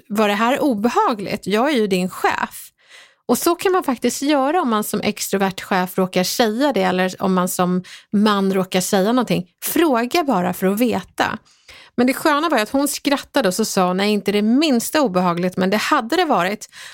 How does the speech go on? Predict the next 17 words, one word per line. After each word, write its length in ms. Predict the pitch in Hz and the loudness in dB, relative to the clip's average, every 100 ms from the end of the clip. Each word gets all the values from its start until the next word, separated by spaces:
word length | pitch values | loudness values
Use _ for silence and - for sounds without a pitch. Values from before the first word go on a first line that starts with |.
| - | -6
om 140 | 214 | 0
du 80 | 208 | 0
hade 200 | 208 196 | 0 0
varit 260 | 196 190 202 | 0 0 0
medelålders 1000 | 233 247 208 220 269 294 285 285 269 - - | 2 2 0 0 2 0 0 -2 -2 -8 -2
och 120 | 202 | 0
man 520 | 196 254 185 165 196 | 4 2 2 -2 -6
och 200 | - 202 | -4 -2
samtidigt 460 | - 175 170 175 175 | 0 -2 0 -2 0
min 220 | 160 160 | -2 -4
chef. 380 | - 190 180 - | -4 -4 -4 -2
Då 100 | 214 | 0
hade 220 | 202 185 | 0 0
det 80 | 165 | 0
varit 340 | 160 202 - | 0 -2 -2
det." 180 | 107 - _ _ _ _ - | -4 -4 _ _ _ _ -2
Nu, 120 | 262 | 0